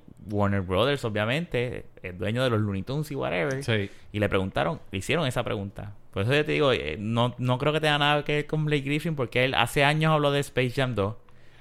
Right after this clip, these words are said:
Speaker 2: No, yo te
Speaker 1: Firma ese
Speaker 2: entiendo.
Speaker 1: contrato y él dice, "I hope so, este, hace falta Bugs Bunny y Daffy Duck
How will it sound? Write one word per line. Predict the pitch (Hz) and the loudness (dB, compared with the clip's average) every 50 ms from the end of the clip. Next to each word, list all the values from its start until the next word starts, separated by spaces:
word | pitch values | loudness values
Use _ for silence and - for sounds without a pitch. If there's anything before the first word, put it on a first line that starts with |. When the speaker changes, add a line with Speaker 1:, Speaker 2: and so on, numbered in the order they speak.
| - - - - | -20 -20 -16 -8
Speaker 2:
No, | 123 120 127 | -4 -2 -2
yo | 156 160 139 123 | 0 0 0 0
te | 123 143 | 2 4
Speaker 1:
Firma | 160 131 120 120 127 127 | 6 6 6 8 6 6
ese | 117 117 156 | 8 8 6
Speaker 2:
entiendo. | 143 156 151 | 6 6 4
Speaker 1:
contrato | 156 151 - 160 151 139 127 120 123 127 127 - - - - - - - - | 4 4 6 6 8 8 8 6 4 0 -2 -6 -14 -20 -20 -20 -20 -14 -4
y | - 123 113 | 2 6 6
él | 113 117 120 117 | 8 6 6 4
dice, | 131 135 135 - 151 131 - - - | 2 2 2 2 2 2 2 2 0
"I | 110 117 117 107 | 0 0 2 2
hope | 117 120 147 175 | 2 2 2 2
so, | - - 156 127 117 117 117 - - | 0 0 2 2 2 2 0 -2 0
este, | 107 107 101 - - - 110 101 101 98 98 95 - - - - - - - - - - | 0 0 0 -2 -2 0 2 2 2 2 0 -4 -6 -12 -16 -18 -18 -18 -18 -18 -10 0
hace | - 113 107 - 165 165 | 2 4 4 4 2 2
falta | - - 127 127 147 143 - 147 | 4 6 4 4 4 4 2 2
Bugs | 127 123 117 - - 110 | 4 4 0 0 -2 -6
Bunny | 110 107 120 131 135 123 | -2 -2 0 0 0 0
y | |
Daffy | 104 110 110 110 - 110 | 0 0 0 0 -2 -2
Duck | 101 101 104 110 - - | 0 2 2 2 0 -2